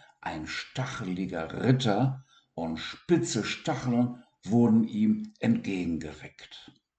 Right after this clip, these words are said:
Ein erneutes Fauchen und eine Fistelstimme ließen ihn aufhorchen. Was willst du hier? Verschwinde auf der Stelle! Das gehört alles zu meinem Nest.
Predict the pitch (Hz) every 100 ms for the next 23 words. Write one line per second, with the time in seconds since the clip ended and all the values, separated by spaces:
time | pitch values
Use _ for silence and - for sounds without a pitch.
0 | _ _ _ _ _ _ _ - 80 73
1 | 80 - 82 80 80 101 160 160 131 131
2 | - 131 120 120 117 113 127 - _ _
3 | 95 90 92 90 80 - 180 - - -
4 | - - 90 90 87 87 98 - 90 92
5 | 90 - 87 98 - 95 92 92 - 90
6 | 92 - _ _ _ - _ _ - 180
7 | - - - _ _ - 427 - - 147
8 | 113 117 - - - - _ _ _ _
9 | 120 - 202 262 185 98 - - 131 -
10 | - 466 370 254 - _ _ _ _ _
11 | _ 92 - - 101 104 - - 151 160
12 | 135 - 107 101 107 104 107 202 233 -
13 | - _